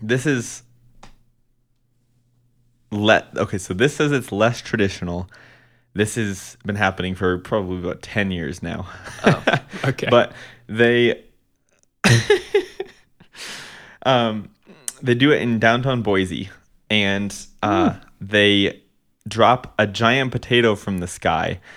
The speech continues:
Speaker 1: It's a four hundred pound glowing potato,
Speaker 2: Oh.
Speaker 1: um, that's internally lit, and they just, they just drop it from the sky, like the ball in New York, but it's Idaho, so it's a giant glowing potato.
Speaker 2: Love
Speaker 1: There's
Speaker 2: it.
Speaker 1: also different drops in different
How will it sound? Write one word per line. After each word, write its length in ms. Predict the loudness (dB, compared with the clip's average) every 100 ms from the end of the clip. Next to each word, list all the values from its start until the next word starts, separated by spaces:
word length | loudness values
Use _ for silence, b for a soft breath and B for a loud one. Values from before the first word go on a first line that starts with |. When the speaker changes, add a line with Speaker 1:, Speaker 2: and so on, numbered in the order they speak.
| B
Speaker 1:
It's 80 | -12
a 60 |
four 300 | -8 2 2 2
hundred 680 | -2 -6 -4 0 2 0 -2
pound 500 | -2 0 0 -4 -10 -10
glowing 480 | 2 4 4 0 -2
potato, 680 | -4 0 2 2 0 -4 B -12
Speaker 2:
Oh. 580 | -12 -10 -12 -12 0 4
Speaker 1:
um, 460 | 4 4 0 -6 -4
that's 300 | 0 0 -4 -4
internally 580 | -2 0 -2 0 0 -2
lit, 420 | 0 0 0 -4 _ _
and 140 | 0 6
they 160 | 6
just, 240 | 6 0 -4 -14 -6
they 120 | -4
just 160 | -4 0
drop 200 | 0 0
it 40 | -10
from 80 | -12
the 40 |
sky, 160 | -4 -2
like 180 | 0 2
the 60 |
ball 360 | 4 4 4 0
in 100 | -4
New 80 | -2
York, 340 | -2 -2 -6 _
but 160 | -2 -2
it's 220 | -10 -2 0
Idaho, 340 | 2 2 -2
so 160 | -2 -4
it's 100 | -4
a 60 |
giant 340 | -6 -6 -8 -8
glowing 280 | -6 -6
potato. 480 | -8 -8 -6 -6 -8 B B B B
Speaker 2:
Love 140 | -2 0
Speaker 1:
There's 180 | 2 2
Speaker 2:
it. 40 |
Speaker 1:
also 500 | 2 2 2 2 2 0
different 380 | -2 -2 -4
drops 380 | 2 2 2 -4
in 120 | -6 -6
different 260 | -6 -10